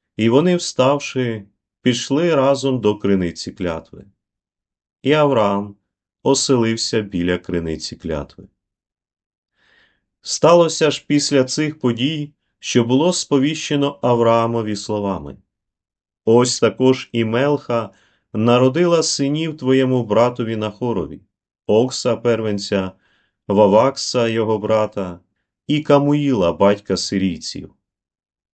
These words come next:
Хасада, Азава, Фалдасада, Едлафа, Ватуїла, а Ватуїл породив Ревеку.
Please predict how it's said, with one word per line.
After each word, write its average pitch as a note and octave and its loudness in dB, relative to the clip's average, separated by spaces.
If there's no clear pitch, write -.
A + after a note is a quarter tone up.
Хасада, G#2+ -2
Азава, G2+ 0
Фалдасада, A2 0
Едлафа, G2 -2
Ватуїла, G#2 -2
а A2+ 4
Ватуїл B2 0
породив F#2+ -4
Ревеку. E2+ -6